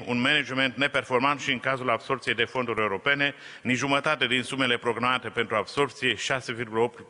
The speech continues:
miliarde față de paisprezece miliarde, adică patruzeci și opt la sută din programul propus. Dezvoltarea economică nu poate fi stimulată în absența unor politici economice precise.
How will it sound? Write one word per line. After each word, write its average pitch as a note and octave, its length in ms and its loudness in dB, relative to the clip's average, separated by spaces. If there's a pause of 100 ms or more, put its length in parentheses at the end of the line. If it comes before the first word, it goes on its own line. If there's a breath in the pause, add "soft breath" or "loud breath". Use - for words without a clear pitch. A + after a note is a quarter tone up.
(160)
miliarde A2+ 520 4
față A2 280 -2
de G#2 100 -2
paisprezece B2 480 -2
miliarde, A#2 440 0
adică A2 320 0
patruzeci B2+ 400 -2
și - 80 -10
opt A2+ 140 -4
la G#2+ 120 2
sută A#2 240 -6
din G#2 100 -4
programul A2 460 -2
propus. A2+ 500 -6 (1400 loud breath)
Dezvoltarea C3 480 4
economică D3+ 500 2
nu D3 100 0
poate D3+ 320 2
fi C#3 160 -6
stimulată C#3+ 680 2
în B2+ 100 2
absența C3 420 0
unor A#2+ 240 4
politici A#2 440 0
economice A#2+ 540 2
precise. A#2 560 0